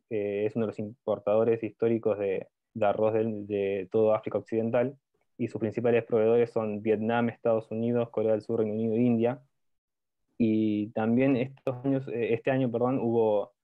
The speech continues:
eh, muchas lluvias en el noreste de Nigeria, donde se produce la cosecha, lo cual generó muchas inundaciones y se echó a perder mucha,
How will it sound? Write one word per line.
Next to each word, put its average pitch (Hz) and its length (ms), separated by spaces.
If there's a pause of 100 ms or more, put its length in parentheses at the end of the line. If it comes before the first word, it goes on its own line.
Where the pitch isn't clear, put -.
(320)
eh, 101 580
muchas 113 420
lluvias 123 440
en 104 100
el 104 140
noreste 117 400
de 101 840 (120)
Nigeria, 117 420
donde 98 260
se 95 160
produce 104 540
la 95 120
cosecha, 120 540 (180)
lo 110 120
cual 117 120
generó 117 380
muchas 113 320
inundaciones 120 720
y 95 80
se 98 220
echó 101 180
a 110 60
perder 110 340
mucha, 104 800